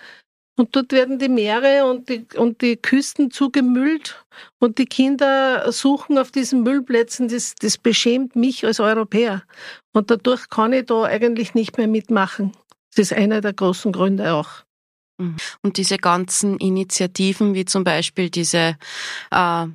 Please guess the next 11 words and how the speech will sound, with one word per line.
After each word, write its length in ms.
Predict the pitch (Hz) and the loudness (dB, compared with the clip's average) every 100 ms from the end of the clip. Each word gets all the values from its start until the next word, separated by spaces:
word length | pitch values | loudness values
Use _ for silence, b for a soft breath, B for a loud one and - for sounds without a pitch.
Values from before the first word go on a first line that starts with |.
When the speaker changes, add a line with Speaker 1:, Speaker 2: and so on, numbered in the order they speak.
| - | -6
Speaker 2:
Einwurfcontainer, 1200 | 175 185 190 196 185 - 190 190 196 175 202 202 | -2 -2 0 -2 -4 -4 -2 0 0 2 2 0
wo 80 | 196 | -2
man 160 | 190 190 | -2 -2
seine 340 | - 175 175 | 0 0 -2
Textilien 920 | - 185 - - 202 208 208 202 202 | -4 -4 -4 0 0 2 0 0 -2
hingeben 480 | 190 208 208 208 214 | -2 -2 -2 -2 -2
kann, 240 | 214 202 190 | -2 -2 0
werden 280 | 170 170 185 | 0 0 -2
die 100 | 185 | 0
dann 180 | 175 175 | 0 0
nachher 520 | 165 - 180 170 | -2 -2 -2 0